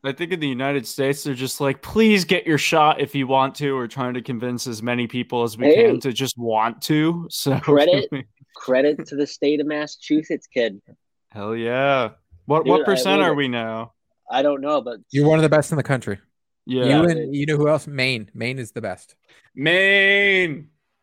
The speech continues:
Speaker 2: Yeah, there was, like,
Speaker 1: Maine.
Speaker 2: uh, like, two weeks ago, I think it was. It was, like, seventy percent of the state had at least got the first shot.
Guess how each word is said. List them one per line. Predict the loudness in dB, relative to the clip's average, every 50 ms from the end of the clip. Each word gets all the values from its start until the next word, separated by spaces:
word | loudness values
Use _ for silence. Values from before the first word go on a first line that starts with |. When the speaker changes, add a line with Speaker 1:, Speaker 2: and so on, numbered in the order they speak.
| _
Speaker 2:
Yeah, | -6 -2 -2 -2 -2 -2
there | -2 -4 -4
was, | -4 -2 0
like, | 2 2 2 0 0
Speaker 1:
Maine. | 0 0
Speaker 2:
uh, | 0 0 0 -2 -2 -2 -2 -4 -4 -6 -6 -8 -12
like, | -14 -14 -14 _
two | -4 -2 0
weeks | 0 0 -2 -2 -4 -8 -8
ago, | -6 -4 -4 -2 -4
I | -4 -6
think | -8 -10 -10 -8 -8
it | -8 -8
was. | -6 -4 -4 -4 -4 -4 -6 -10 -10 -10
It | -6
was, | -4 -4 -2 -2
like, | -2 -2 -2 -4
seventy | -6 -2 2 2 2 2 2 2 2 2 2 2 0
percent | 0 -2 -4 -4 -4 -4 -2 -2
of | -4 -6
the | -8
state | -4 -2 0 0 0 -2 -2
had | 0 0
at | 2 0 0 -2
least | 0 2 2 2 0 -2 -6 -14 -20 -20 _ _ _ _ _ _ _ _ _ _ _ _ -4
got | 0 2 2 2 0
the | -2 -10 _ _
first | -2 -2 -2 -2 -4 -6
shot. | -8 -6 -6 -6 -8